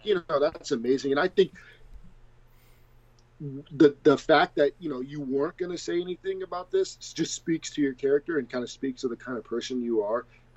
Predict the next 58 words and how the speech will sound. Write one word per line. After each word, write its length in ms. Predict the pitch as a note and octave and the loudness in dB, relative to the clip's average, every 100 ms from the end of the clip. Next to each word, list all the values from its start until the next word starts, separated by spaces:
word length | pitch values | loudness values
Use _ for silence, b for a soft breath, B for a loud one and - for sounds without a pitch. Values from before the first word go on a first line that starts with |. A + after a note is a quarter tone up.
| - | -12
Because 220 | - D3 C#3 | -2 4 6
I've 160 | C#3 | 6
seen, 180 | - E3 - - | 6 4 4 0
I've 260 | C#3 - | 4 4
seen 280 | - C#3+ B2 | 2 -6 -4
you, 180 | A#2+ B2 | -6 -6
you 100 | D#3 | -4
know, 160 | C3 A#2 | -4 -6
maybe 320 | A#2+ C#3 C#3+ | -4 -2 0
not 160 | C#3 C3 | -2 -4
people 220 | C3 A#2+ | -6 -2
listening, 240 | C3 C3 | -2 -2
but 80 | A2+ | -8
I've 220 | A2 C3+ C3+ | -2 -2 -2
seen 240 | C3 B2+ | -4 -6
you 80 | A#2 | -6
do 180 | A#2+ B2 | -8 -8
these 220 | A#2 - | -8 -14
types 320 | - A2+ - | -10 -10 -10
of 60 | - | -4
things 300 | B2 C3 A#2 | -2 -2 -6
and, 120 | G#2+ b b b _ | -8 b b b _
you 120 | C#3+ | 0
know, 100 | C#3+ | 4
where 180 | C3+ C3+ | 6 6
you 100 | C3+ | 6
don't 180 | C3+ D3+ | 2 0
need 140 | C#3+ | -2
to 60 | B2+ | -2
tell 280 | - C3+ C3+ | -4 -4 -2
anybody 520 | C3+ B2+ C3+ D3 C#3 | -2 -4 -2 0 0
and 120 | B2 | 0
you 60 | B2+ | -2
don't, 280 | C#3 C#3+ - - - | -2 -4 -8 -8 -6
you 120 | D#3+ | -6
know, 140 | D3 C3 | -4 -2
nobody 340 | C#3+ D#3+ D#3+ | 0 0 0
needs 220 | C3 B2 | -2 -2
to 100 | - | -2
know 160 | A#2+ B2 | -2 0
that 140 | A#2+ B2 | -2 -2
you're 100 | A#2 | 0
doing 260 | B2 B2 | 2 2
this 120 | B2 | -2
stuff, 200 | - C3 - | -2 -2 0
but 160 | A2+ - B B B | -2 -2 B B B
you 80 | C3+ | -6
took 300 | C3 - D#3 | 0 2 4
the 100 | B2 | 4
small 400 | - B2+ B2 B2 | 0 2 0 0
s-, 160 | B2+ - _ _ | -2 -8 _ _
step 480 | - - - C3+ - | -6 -2 0 0 2
and 160 | A#2+ A2 | 0 0
you 100 | B2+ | -4
made 260 | A2+ A#2+ B2+ | 2 4 4
the 120 | A#2+ | 4
initiative 580 | G2+ G#2 G#2+ - C#3 - | 2 2 2 4 4 4
to, 260 | - A2 | 0 0